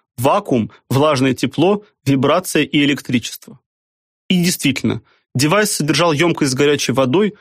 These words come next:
индукционную катушку, вакуумную помпу и даже электрод, который можно было покрыть вазелином и ввести на несколько дюймов в прямую кишку для достижения всех преимуществ массажа простаты.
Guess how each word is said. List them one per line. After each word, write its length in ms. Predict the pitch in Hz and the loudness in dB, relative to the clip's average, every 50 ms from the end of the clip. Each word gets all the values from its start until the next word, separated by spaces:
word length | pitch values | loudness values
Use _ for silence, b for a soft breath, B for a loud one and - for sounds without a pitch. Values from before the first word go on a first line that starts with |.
| b b b | b b b
индукционную 640 | 139 135 139 135 - - - 160 156 147 139 135 | 2 2 0 0 -2 0 0 2 2 2 2 0
катушку, 600 | 135 - 131 - - 202 185 - - - - - b b b b b | 0 -2 -2 0 0 0 0 0 -4 -8 -10 -10 b b b b b
вакуумную 500 | - 139 156 151 - 151 143 139 135 123 | 0 0 0 0 2 2 2 2 2 0
помпу 420 | 135 - 156 175 202 185 - 143 127 | 0 0 0 2 2 0 0 0 0
и 80 | 131 | 2
даже 280 | 127 147 151 147 139 151 | 2 2 2 2 2 0
электрод, 500 | 151 151 139 - - 190 190 160 - - | 0 0 -2 -2 0 0 2 0 -2 -2
который 360 | - - 120 - 135 131 131 | -4 -4 -2 0 0 0 2
можно 260 | 131 131 131 120 131 135 | 2 2 0 0 0 0
было 200 | 131 139 135 127 | 0 2 0 0
покрыть 400 | - 135 127 - - 135 - - | 0 -2 -2 0 -2 -2 -2 -2
вазелином 600 | 123 127 120 110 135 151 208 226 185 131 98 - _ _ _ _ _ - | -2 -2 0 2 2 2 2 2 2 0 -2 -4 _ _ _ _ _ 0
и 100 | 240 247 | 2 2
ввести 360 | 214 220 196 - - - 240 | 2 2 0 -2 0 0 2
на 100 | 208 180 | 2 2
несколько 420 | 165 185 175 - - 160 - 165 | 2 2 0 -2 -4 -2 -2 0
дюймов 320 | 143 156 196 196 170 156 - | 0 2 2 2 0 -2 -2
в 60 | - | -4
прямую 340 | - 190 147 156 160 147 139 | -2 0 2 2 2 0 0
кишку 460 | - - - - - - 226 220 B B B B B | -2 -4 -4 -4 -2 0 0 0 B B B B B
для 140 | - 143 151 | -2 0 0
достижения 540 | 147 151 - - 170 143 175 170 165 156 | -2 -4 -4 -2 0 0 2 2 2 0
всех 340 | 147 - - 196 196 196 - | 0 -2 -2 -2 -2 -2 -2
преимуществ 600 | - 175 156 147 147 160 160 - - - - - _ b b b b | -2 0 2 2 2 0 0 -2 -4 -6 -6 -10 _ b b b b
массажа 460 | 139 139 139 - - 151 139 135 131 | 0 0 0 0 0 0 0 0 0
простаты. 560 | - - 131 - - - 113 95 92 - - | -2 -2 -4 -4 -4 -4 -4 -4 -4 -8 -14